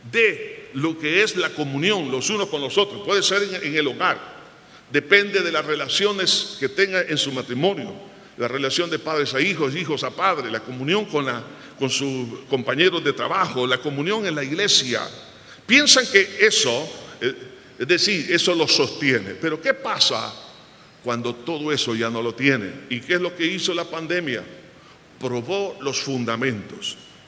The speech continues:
Las relaciones se empezaron a distanciar. ¿Ya?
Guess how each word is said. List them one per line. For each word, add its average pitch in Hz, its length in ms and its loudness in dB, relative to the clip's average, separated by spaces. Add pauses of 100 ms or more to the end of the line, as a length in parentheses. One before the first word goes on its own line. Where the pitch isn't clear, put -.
(440)
Las 117 240 -2
relaciones 131 680 0
se 165 80 2
empezaron 165 540 -2
a 151 80 4
distanciar. 123 680 -2 (1800)
¿Ya? 76 100 -10